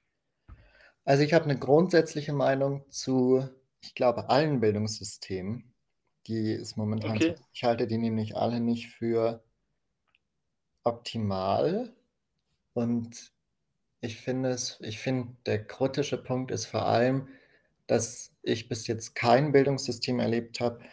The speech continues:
Speaker 1: das nicht an irgendeinem Punkt, zumindest kein Bildungssystem in Industrieländern, das nicht an irgendeinem Punkt dazu führt,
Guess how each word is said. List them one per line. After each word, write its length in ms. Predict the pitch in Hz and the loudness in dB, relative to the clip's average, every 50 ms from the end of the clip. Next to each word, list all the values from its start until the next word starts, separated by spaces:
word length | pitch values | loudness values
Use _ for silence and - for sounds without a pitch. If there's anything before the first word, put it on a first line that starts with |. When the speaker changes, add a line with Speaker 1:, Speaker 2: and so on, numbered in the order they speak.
| - - - _ _ _ _ - | -20 -20 -20 _ _ _ _ 4
Speaker 1:
das 240 | 123 117 - - | 4 4 4 4
nicht 340 | 120 120 117 113 113 - - - _ _ | 2 2 2 2 -2 -6 -12 -18 _ _
an 140 | - 113 107 | -4 -2 0
irgendeinem 640 | 113 113 127 147 165 160 160 - 117 107 107 107 107 | 2 2 4 4 2 2 0 0 -2 -2 -2 -4 -8
Punkt, 680 | - - 139 143 156 170 185 180 - - - - - _ _ _ _ _ _ _ _ _ _ _ _ _ _ _ _ _ _ _ - - - - | -4 0 0 2 2 0 -2 -4 -6 -8 -8 -8 -8 _ _ _ _ _ _ _ _ _ _ _ _ _ _ _ _ _ _ _ -20 -14 -6 -2
zumindest 360 | - 135 135 127 127 - - | 2 4 4 4 4 2 0
kein 200 | - 127 120 117 | 0 0 2 2
Bildungssystem 600 | 123 123 120 127 120 - 117 - - - 123 120 | 2 2 2 0 -2 -6 -8 -8 -8 -6 -4 -4
in 80 | 117 113 | -4 -4
Industrieländern, 1040 | 98 101 107 104 107 - - - 117 113 120 139 147 151 147 147 160 160 165 165 - _ _ _ _ _ _ _ | -4 -4 -4 -4 -4 -6 -8 -6 -4 -4 -2 -2 -2 0 0 0 0 -2 -4 -6 -10 _ _ _ _ _ _ _
das 140 | - - - | -8 -6 -4
nicht 160 | 127 120 117 | -4 -2 -2
an 80 | 123 | 0
irgendeinem 400 | 117 117 131 135 - 113 113 117 | 0 2 0 0 0 0 -2 -2
Punkt 320 | 117 - - 123 123 120 - | -2 -2 -4 -4 -4 -2 0
dazu 320 | 113 113 110 - - 123 | 2 2 2 0 -2 -6
führt, 560 | 110 - - - 113 113 113 110 110 - - | -6 -8 -6 -4 0 2 2 2 0 -4 -10